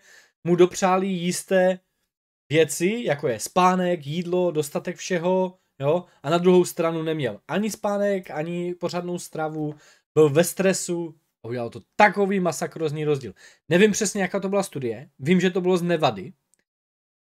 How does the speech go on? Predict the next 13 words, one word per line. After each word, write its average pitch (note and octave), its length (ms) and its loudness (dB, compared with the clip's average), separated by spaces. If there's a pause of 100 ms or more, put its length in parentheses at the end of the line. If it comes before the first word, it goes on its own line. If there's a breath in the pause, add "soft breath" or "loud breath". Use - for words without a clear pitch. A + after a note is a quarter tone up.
(140)
ale C#3+ 180 0
to D#3+ 120 0
bych F3 120 4
musel F3+ 300 2
hledat, B2 320 0
jo, D3 300 -6 (100)
takže D3+ 340 0 (880)
jinak E3 220 2
je D#3 100 2
to D3+ 100 -4
jako D3 240 -2
takové, C3 360 -6
jakože, A2+ 540 -6